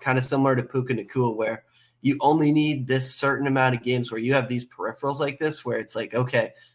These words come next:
the profile or the prospect profile no longer matters to us because you've clearly outplayed it. That is not a thing for you." So when we talk about, like,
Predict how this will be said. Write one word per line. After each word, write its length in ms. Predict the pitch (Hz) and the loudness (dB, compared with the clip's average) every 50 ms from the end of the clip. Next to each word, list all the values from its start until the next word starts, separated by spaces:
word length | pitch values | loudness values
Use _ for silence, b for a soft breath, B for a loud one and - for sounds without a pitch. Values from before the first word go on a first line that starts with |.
| b b - | b b -6
the 80 | 135 | -6
profile 640 | 127 127 165 170 175 175 - 180 170 165 151 143 - - | -2 2 2 2 2 4 4 4 6 6 4 2 0 0
or 100 | 127 131 | 0 0
the 120 | 127 123 | 0 -2
prospect 440 | - - 139 160 - - 165 156 - | -2 -2 -2 -2 0 -2 -4 -4 -2
profile 360 | - 170 170 170 170 147 120 | -2 -2 2 4 4 4 4
no 160 | 113 113 123 127 | 4 2 2 4
longer 300 | 123 123 123 113 101 92 | 4 4 2 2 -2 -4
matters 360 | 98 95 107 113 117 110 - | -4 -4 -2 -4 -4 -6 -4
to 100 | - 123 | 0 0
us 180 | 117 120 120 - | 0 0 0 -4
because 380 | - 123 - - 113 107 - 117 | -10 -10 -6 -6 -6 -4 0 0
you've 220 | 131 131 127 131 | 0 0 0 -2
clearly 400 | - - 117 120 113 107 101 - | -8 -6 -4 -4 -4 -4 -4 -4
outplayed 440 | 98 104 104 - - - 113 117 117 | -4 -4 -4 -6 -8 -6 -6 -4 -4
it. 140 | 117 110 - | -6 -8 -8
That 140 | 107 101 110 | -8 -10 -10
is 180 | 98 - - | -10 -8 -6
not 300 | 110 107 104 104 98 - b b b b b b b | -4 -2 -2 -2 -4 -6 b b b b b b b
a 80 | - 113 | -12 -12
thing 300 | - - - 139 135 127 | -6 -2 0 0 0 0
for 120 | 131 156 | 0 -2
you." 120 | 147 151 156 | 0 0 0
So 200 | 151 - 165 147 | 0 2 2 2
when 100 | 147 170 | 2 2
we 100 | 190 143 | 0 0
talk 320 | 127 - - 123 123 123 | -2 -2 0 0 0 0
about, 160 | - 127 117 | 0 0 0
like, 180 | 110 110 - | 0 0 -4